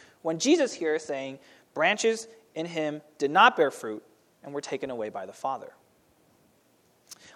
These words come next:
Are these fruitless branches Christians who've lost their salvation? Does that mean it's possible for true believers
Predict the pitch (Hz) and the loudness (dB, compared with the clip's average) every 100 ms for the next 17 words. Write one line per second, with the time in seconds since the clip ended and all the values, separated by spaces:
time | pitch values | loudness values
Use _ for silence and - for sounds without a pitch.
0 | - 170 214 - 220 240 226 220 - 180 | 2 4 4 2 0 2 2 0 0 -2
1 | 190 196 190 180 - - - 214 - 226 | 0 0 0 -2 -20 -20 2 4 4 0
2 | 220 175 156 170 - 156 156 135 180 214 | 0 2 6 6 4 -4 -2 2 4 4
3 | - 220 262 - _ _ _ _ _ _ | 2 -2 -6 -16 _ _ _ _ _ _
4 | _ _ _ _ _ _ _ _ 156 175 | _ _ _ _ _ _ _ _ 0 4
5 | 214 214 220 - - 202 226 - 240 233 | 4 4 0 -2 8 8 8 6 4 2
6 | 185 - 214 240 233 220 226 226 240 247 | -6 -6 -4 4 6 6 4 6 6 4
7 | - | -4